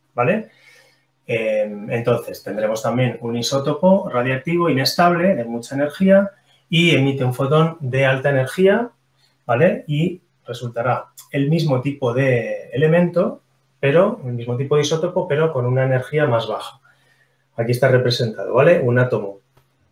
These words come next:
Eh, esto quiere decir que tiene un nivel de energía inestable, muy alto. Va a dar lugar a fotón, ¿vale? Que viene representado con la letra gamma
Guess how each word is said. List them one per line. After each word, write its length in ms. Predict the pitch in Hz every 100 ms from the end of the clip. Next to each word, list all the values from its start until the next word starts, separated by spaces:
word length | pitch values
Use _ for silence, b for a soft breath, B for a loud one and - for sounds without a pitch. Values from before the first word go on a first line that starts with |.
| -
Eh, 500 | 110 104 101 98 98 _ -
esto 260 | - 131
quiere 220 | 123 120
decir 220 | 120 139 139
que 120 | 107
tiene 400 | 117 117 120 120 -
un 160 | 143 117
nivel 220 | 120 120
de 60 | 123
energía 600 | 120 117 151 156 180 - _ _ _
inestable, 680 | 139 113 - - 107 95 - -
muy 200 | 117 107
alto. 360 | 98 98 82 _ B B B B B B 123
Va 60 |
a 20 |
dar 140 | 123 123
lugar 360 | 135 135 120 -
a 200 | 123 -
fotón, 560 | - - 131 139 147 -
¿vale? 220 | - 139 151
Que 60 |
viene 200 | 120 120
representado 480 | 117 117 127 123 127
con 100 | 113
la 80 | 107
letra 220 | 120 135
gamma 460 | 147 170 185 208